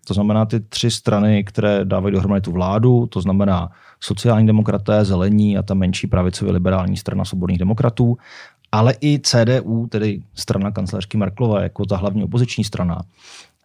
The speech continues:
vlastně nejsou příliš oblíbené. Oni společně prostě jako se netěší žádné velké důvěře. U té vlády je to samozřejmě nejhorší. To je v tuhle chvíli,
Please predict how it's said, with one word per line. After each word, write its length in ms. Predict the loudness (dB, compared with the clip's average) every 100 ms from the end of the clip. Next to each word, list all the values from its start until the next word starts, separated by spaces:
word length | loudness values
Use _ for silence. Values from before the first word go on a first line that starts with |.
| -4
vlastně 480 | -4 0 2 0 -2 _ -16
nejsou 600 | 0 4 4 4 4 2
příliš 500 | 0 0 2 2 0
oblíbené. 500 | 0 2 2 0 -4 -6
Oni 180 | -6 -6
společně 640 | 0 2 2 0 2 2
prostě 340 | 0 -4 2
jako 380 | 2 4 4 4 4 0 -2
se 120 | 2 4
netěší 440 | 4 4 0 2
žádné 280 | 4 4 4
velké 280 | 4 2 2
důvěře. 380 | 2 2 2
U 120 | -2 0
té 140 | 4
vlády 220 | 4 4
je 40 | 2
to 100 | 2
samozřejmě 300 | 2 4 4
nejhorší. 640 | 2 0 -4 -4 -4 -6 _ -20 -20 -16 -4
To 100 | -2
je 60 |
v 40 | 0
tuhle 200 | -2 -2
chvíli, 440 | -2 2 2